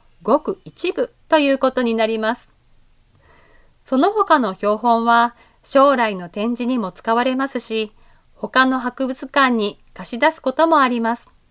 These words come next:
それらの標本はどうやって集められたかというと、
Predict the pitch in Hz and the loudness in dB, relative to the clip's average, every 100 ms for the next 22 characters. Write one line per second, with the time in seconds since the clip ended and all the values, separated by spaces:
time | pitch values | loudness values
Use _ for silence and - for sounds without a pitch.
0 | _ _ _ _ _ _ _ _ _ _ | _ _ _ _ _ _ _ _ _ _
1 | - 262 392 392 277 220 233 233 247 240 | -2 2 2 2 0 -2 -2 0 -2 0
2 | 240 240 240 - _ 165 247 392 330 269 | 4 4 2 -2 _ 0 2 4 2 0
3 | - 202 202 - 254 277 285 269 220 - | 0 0 0 -2 -4 -2 -2 -2 -6 -2
4 | 262 - _ _ 269 254 240 233 208 104 | -2 -2 _ _ -2 -2 -2 -2 0 0